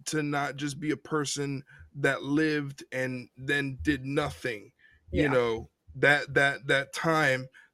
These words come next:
Speaker 1: that window is closing. So it's just like, I wish I can go back and,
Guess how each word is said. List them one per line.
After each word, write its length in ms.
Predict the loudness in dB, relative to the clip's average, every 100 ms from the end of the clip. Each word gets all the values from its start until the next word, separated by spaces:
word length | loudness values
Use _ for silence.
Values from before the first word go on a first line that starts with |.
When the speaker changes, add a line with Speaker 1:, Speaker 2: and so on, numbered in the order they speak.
| -2
Speaker 1:
that 200 | -2 0
window 360 | 0 2 2
is 100 | 0
closing. 640 | -6 -4 0 0 -2 -10 -10
So 220 | -8 -6
it's 180 | -8 -8
just 220 | -8 -6
like, 180 | -6 -8 -14 -20 -20 -2
I 100 | 2
wish 300 | 4 4 2
I 100 | 0
can 160 | -4 -2
go 140 | 0
back 420 | 0 0 0 -2 -6
and, 220 | -8